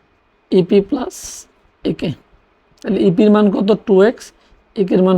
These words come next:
শূন্য, তার মানে টু এক্স জুল। ঠিক আছে, আমরা ইকের, উম, মোট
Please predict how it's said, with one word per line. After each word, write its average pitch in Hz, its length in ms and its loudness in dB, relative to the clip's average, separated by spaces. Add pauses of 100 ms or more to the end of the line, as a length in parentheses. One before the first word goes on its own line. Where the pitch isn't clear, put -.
(100)
শূন্য, 180 200 0 (140)
তার 180 180 -2
মানে 185 140 0 (200)
টু 190 100 0 (340)
এক্স 196 160 -6 (280)
জুল। 139 160 -2 (180)
ঠিক 170 160 -4 (100)
আছে, - 120 -8 (100)
আমরা 156 160 0 (480)
ইকের, 196 220 0 (140)
উম, 170 140 2 (240)
মোট 180 140 2